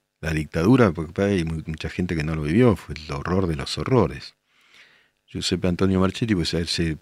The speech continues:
produjo una cierta discusión so-, respecto del alvearismo y el irigoyenismo. Alvear era lo opu-, eh, Irigoyen era lo opuesto a Alvear, sí,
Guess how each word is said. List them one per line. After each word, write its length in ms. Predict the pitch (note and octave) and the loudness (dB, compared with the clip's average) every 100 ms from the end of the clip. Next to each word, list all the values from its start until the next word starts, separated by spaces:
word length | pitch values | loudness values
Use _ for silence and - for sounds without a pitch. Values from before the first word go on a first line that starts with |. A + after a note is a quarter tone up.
| _ | _
produjo 400 | F#2 F2+ F#2+ G#2 | 0 2 2 0
una 200 | E2+ E2+ | -2 -4
cierta 560 | - F#2+ F2 F#2 E2+ E2 | -4 -4 -4 -2 -2 -2
discusión 600 | D#2 - E2+ - F#2 F2+ | -6 -6 -4 0 0 -2
so-, 140 | - | -6
respecto 400 | - - F2 F2 | -10 -6 -4 -2
del 180 | D#2 D2 | -2 -2
alvearismo 800 | D2 D2+ D#2 F2 F#2+ - E2 D#2 | -2 0 0 0 -2 -4 -4 -4
y 80 | D2 | -4
el 140 | C#2+ | -6
irigoyenismo. 1000 | D2 D2 C#2+ D2 D#2+ F#2+ F#2 - F#2 F2 | -6 -4 -4 -2 0 0 0 -2 -2 -2
Alvear 400 | D#2 D#2 F2+ F#2 | -4 0 0 2
era 220 | F2+ F2 | 0 0
lo 180 | D#2 C#2+ | -2 -4
opu-, 180 | F2 E2+ | -4 -4
eh, 320 | - D#2 D2+ D2+ | -2 -4 -4 -4
Irigoyen 400 | E2 F2+ F#2+ F2+ | 0 0 2 0
era 140 | E2+ | -2
lo 100 | D#2+ | -4
opuesto 320 | D2+ F2 - | -4 -4 -2
a 40 | E2 | -2
Alvear, 280 | F#2+ G#2+ | 0 0
sí, 340 | A#2+ - A2 | -2 -2 -2